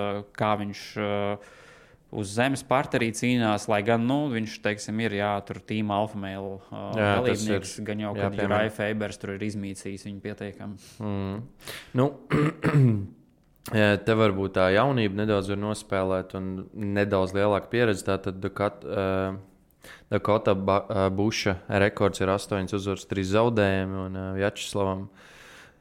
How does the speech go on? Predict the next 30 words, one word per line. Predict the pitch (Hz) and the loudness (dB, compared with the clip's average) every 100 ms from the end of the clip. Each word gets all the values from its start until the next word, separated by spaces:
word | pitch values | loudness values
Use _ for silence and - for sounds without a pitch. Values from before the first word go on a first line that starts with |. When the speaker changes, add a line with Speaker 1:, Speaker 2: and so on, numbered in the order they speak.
| _ _ | _ _
Speaker 2:
Borščevam, | 104 98 101 - 98 92 85 - - - - _ | 0 2 2 0 0 0 -2 -8 -18 -18 -20 _
<laughs> | _ _ _ - | _ _ _ -8
lēciens | 92 90 90 87 | -2 -2 -2 -6
meklīgi, | 92 90 104 - - - - _ | -8 -8 -12 -14 -16 -18 -20 _
piecas | 104 92 - | 4 4 4
uzvaras, | 104 95 90 | 4 6 4
viens | 98 92 | 2 2
zaudējums, | 95 120 101 92 104 - - | 4 4 4 2 0 -6 -8
bet, | 104 95 95 131 | 0 4 6 6
Speaker 1:
Viņam | 156 185 147 | 4 6 6
Speaker 2:
ā, | 135 | 6
Speaker 1:
gan | 143 | 4
esot | 156 131 117 - - _ _ _ _ - | 2 2 0 -2 -20 _ _ _ _ 0
Kickboksā | 131 120 113 - - 95 87 | 0 2 0 0 -4 -4 -4
nenormāli | 90 107 104 98 98 92 92 | -6 -6 -4 -4 -6 -6 -6
daudz | 92 95 | -8 -10
cīņas | - 98 98 92 | -12 -12 -12 -14
bijušas. | 101 101 - - - | -16 -18 -20 -20 -8
Speaker 2:
No, | 95 92 104 147 165 | -4 0 0 0 -4
nu | 135 | 0
jā, | 120 120 | 2 4
trīsdesmit | 107 113 95 - 110 120 | 4 2 2 -4 -2 2
gadus, | 117 90 | 2 2
domāju, | 92 92 92 | -2 -2 -4
diez | 92 95 | -4 -2
vai | 101 | -2
tik, | 92 92 - | -2 -8 -16
tā | - | -18
kā | - 98 98 | -12 -8 -8
maz. | 101 95 95 | -8 -8 -8